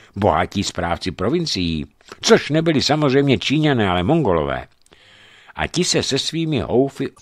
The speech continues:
oddíly houfně přidávali k císařské armádě generála Tokta. Mnoho mongolských, ale i čínských feudálů si takto pořídilo vlastní velké soukromé armády,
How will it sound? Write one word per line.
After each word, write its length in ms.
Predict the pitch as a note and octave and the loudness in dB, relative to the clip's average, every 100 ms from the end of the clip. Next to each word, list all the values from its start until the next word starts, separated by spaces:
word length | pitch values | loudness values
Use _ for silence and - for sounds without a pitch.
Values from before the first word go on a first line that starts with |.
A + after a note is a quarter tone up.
| - | -4
oddíly 580 | B2+ A2 A2+ B2 B2 C3 | 0 0 4 4 6 4
houfně 560 | D#2+ B2+ G3+ - C3 G2 | 6 6 4 0 -2 -2
přidávali 600 | - B2+ C3+ C3 A#2+ A#2 | -2 -2 -2 -2 -2 -4
k 60 | |
císařské 640 | - A2 - G#2+ - G#2 F#2 | -4 -6 -2 -2 0 -2 0
armádě 600 | F2+ E2+ F2 E2+ E2+ D#2 | -2 0 0 0 0 -2
generála 500 | D#2 D2+ C#2+ C#2+ C#2+ | -2 -2 -2 -2 -4
Tokta. 460 | - - - - - - _ | -8 -14 -14 -14 -16 -20 _
Mnoho 240 | G#2+ C#3+ | 6 10
mongolských, 880 | F3 G3 C#3+ E2+ - - F#2 A2 - - | 10 8 6 2 -2 -4 -2 -2 -6 -2
ale 200 | G#2+ A2+ | 0 2
i 80 | |
čínských 580 | A2 - G3+ F3+ - E2+ | 0 0 0 -2 -4 -6
feudálů 720 | - E2+ F#2 G#2+ A2 A2 A#2+ | -2 -2 0 0 0 0 -2
si 200 | A2+ A#2+ | -4 -8
takto 380 | A2 A#2 - A2+ | -2 -4 0 -4
pořídilo 640 | - G2+ G2+ G#2 A2 A2 G#2 | -2 -4 -2 -2 0 2 2
vlastní 540 | G#2+ A2+ - B2+ B2 | 0 -2 -4 -2 0
velké 380 | F#2+ G2 - A2 | 2 0 0 0
soukromé 500 | - G2 A2 A2 F2+ | 0 0 0 0 0
armády, 640 | C#2+ C#2+ D2+ D2 D2 | -2 -2 -2 -2 -2